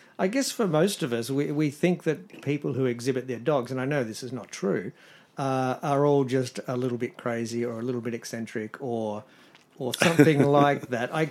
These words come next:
Speaker 1: I mean, obviously there are those characters, but I think generally they're all just mums and dads, aren't they?
Speaker 2: Yeah, they just love it. Yeah, m-, a lot. It's a family sport because it's not just mums and dads. Kids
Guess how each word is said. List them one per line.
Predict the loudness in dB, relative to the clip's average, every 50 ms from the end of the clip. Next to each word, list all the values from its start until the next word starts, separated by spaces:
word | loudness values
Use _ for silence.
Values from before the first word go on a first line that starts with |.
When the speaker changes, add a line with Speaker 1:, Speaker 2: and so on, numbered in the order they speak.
| -4 -4
Speaker 1:
I | -4 -4
mean, | -2 -2
obviously | -2 -2 -2 -2 -2 0 0 0
there | 2 2 2 4
are | 4 2 2
those | 2 0 -2 -2 -4
characters, | -4 0 2 2 2 2 0 -4 -4
but | -2 0
I | 0
think | 2 2 0 -2 -2 -8 -2
generally | 2 4 4 6 6 4 4 2 2 0 -4 -6 -8 -10 -10 -12 _ _ _ -12
they're | -6 -4 -2 -2 0
all | 0 -2 -2 -4
just | -4 -4 -6 -6 -8 -12 -16 -18 -20 -20 -20 -16 -14
mums | -12 -10 -8 -8 -8 -10
and | -10 -10 -8
dads, | -6 -6 -6 -6 -8 -10
aren't | -12 -12 -12 -10
they? | -10 -8 -2 -2 -2
Speaker 2:
Yeah, | -2 -2
they | 0 -2 0
just | 0 0 0 2
love | 2 2 2 2
it. | 4
Yeah, | 6 6 6 6 4 2 2
m-, | 0 0 0 2
a | 2 2
lot. | 4 6 4 4 4 4
It's | 2 4 6
a | 4 4
family | 4 2 0 2 4 6 6 6 4
sport | 2 2 0 2 4 4 4 4 2
because | 0 0 2 2 0 2
it's | 2 0
not | 0 0
just | 0 -2 0 2
mums | 2 2 2 2 2
and | 2
dads. | 2 4 4 4 2 0 -2
Kids | -2 4 4 4 6 4 2